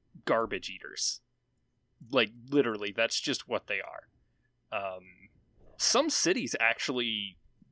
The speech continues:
encourage them to move into their sewers because they don't grow much bigger than whatever they are, uh, but they just eat garbage and refuse.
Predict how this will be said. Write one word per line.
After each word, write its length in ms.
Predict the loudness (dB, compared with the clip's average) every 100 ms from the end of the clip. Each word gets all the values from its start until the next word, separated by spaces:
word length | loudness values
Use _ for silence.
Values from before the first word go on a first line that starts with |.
| _
encourage 760 | -4 -2 -6 -4 -2 -2 -4 -4
them 340 | -4 -4 -10 -18 _ -8
to 200 | -4 -2
move 360 | -2 -4 -4 -4
into 240 | -4 -4
their 160 | -4 -2
sewers 640 | -2 -2 -4 -4 -2 -2 -4
because 380 | -6 0 0 2
they 80 | 0
don't 200 | 0 -6
grow 560 | -6 -2 0 0 -4 -10 _ -4
much 340 | -2 -2 -4
bigger 440 | -4 -2 -4 -6 -10 _ _ -6
than 240 | -6 -2
whatever 320 | -2 -2 -4
they 160 | -6 -8
are, 340 | -4 -2 -2 -6 _ _ _ _ _ _ -2
uh, 240 | 0 0 -2
but 160 | -2 2
they 240 | 2 0
just 260 | 0 -4 -4 -8
eat 300 | -10 -10 -14 _ _
garbage 640 | 0 0 0 -6 -4 -6 _ _ _ _ _ _ _ _ _ _ -6
and 240 | -4 -2
refuse. 680 | -2 -2 -6 -4 2 4